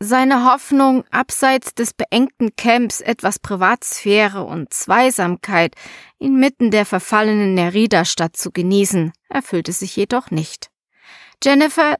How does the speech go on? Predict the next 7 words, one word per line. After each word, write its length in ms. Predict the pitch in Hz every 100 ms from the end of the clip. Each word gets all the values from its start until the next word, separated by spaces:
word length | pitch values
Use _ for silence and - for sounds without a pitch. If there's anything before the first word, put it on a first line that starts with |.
| -
zeigte 440 | - 277 269 285
keinerlei 720 | 269 - 311 349 359 330 311
Interesse 800 | - 294 285 311 359 392 233 175
an 200 | 147 180 -
einem 320 | 202 190 190
sinnlichen 640 | 170 214 214 185 185 190
Abenteuer, 800 | - 240 185 185 208 175 160 135